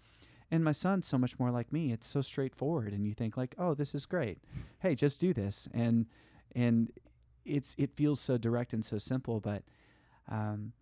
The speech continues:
it's, it's just challenged me a lot in, in, in terms of just being surprised about what to do. One, my kids are so different,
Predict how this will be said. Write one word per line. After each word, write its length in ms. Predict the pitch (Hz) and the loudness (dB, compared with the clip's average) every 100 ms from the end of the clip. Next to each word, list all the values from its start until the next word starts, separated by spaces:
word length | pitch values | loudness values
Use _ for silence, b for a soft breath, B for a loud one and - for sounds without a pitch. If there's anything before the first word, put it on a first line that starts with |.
| _ _ _ | _ _ _
it's, 260 | 139 - - | 0 0 -4
it's 160 | 131 - | -4 0
just 200 | 147 - | -2 0
challenged 500 | 139 139 135 117 117 | 2 4 4 2 2
me 120 | 120 | 2
a 60 | 101 | 2
lot 380 | 98 98 92 - _ | -2 -4 -6 -10 _
in, 200 | 117 101 - | -4 -2 0
in, 160 | 120 | 0
in 140 | 120 117 | 2 2
terms 240 | 139 127 | 2 0
of 60 | 110 | -2
just 160 | 107 | -6
being 180 | - 143 | 0 0
surprised 400 | - - 120 120 | -2 -6 -4 -2
about 120 | 107 113 | -4 -2
what 160 | 123 | -2
to 60 | - | -2
do. 300 | 107 123 120 b b b b - | 0 0 0 b b b b 0
One, 320 | 120 165 147 | 2 6 6
my 100 | 127 | 4
kids 240 | - 156 127 | 0 -4 -4
are 40 | |
so 220 | - 135 | -2 0
different, 400 | 107 101 107 95 | 0 -2 -4 -6